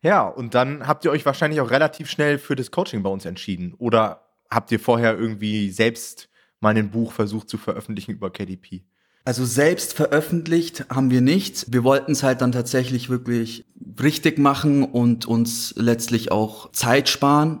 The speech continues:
Speaker 2: Und deswegen, ähm, fanden wir das Coaching auf jeden Fall interessant,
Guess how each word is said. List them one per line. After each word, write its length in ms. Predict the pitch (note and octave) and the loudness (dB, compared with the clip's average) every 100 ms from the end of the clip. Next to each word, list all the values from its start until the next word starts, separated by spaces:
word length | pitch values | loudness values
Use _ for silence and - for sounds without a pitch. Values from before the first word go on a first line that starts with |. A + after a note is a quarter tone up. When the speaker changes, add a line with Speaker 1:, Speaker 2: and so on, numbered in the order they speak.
| - | -8
Speaker 2:
Und 580 | - A#2+ A#2 - - - | 0 2 2 -4 -12 -6
deswegen, 560 | A#2 - B2 A#2 A#2 A#2 | -4 0 2 4 4 2
ähm, 380 | A#2 A2+ A2+ A2 | 2 0 0 -2
fanden 240 | B2 A#2+ A#2+ | -2 0 0
wir 80 | A#2 | 0
das 120 | A2+ | -2
Coaching 360 | A#2+ A#2 A#2 | -2 -2 0
auf 160 | A#2 A#2 | -2 0
jeden 120 | A#2 | 0
Fall 200 | A#2 A2+ | 0 0
interessant, 560 | A2 A2+ - B2 C3 | -2 -4 0 2 2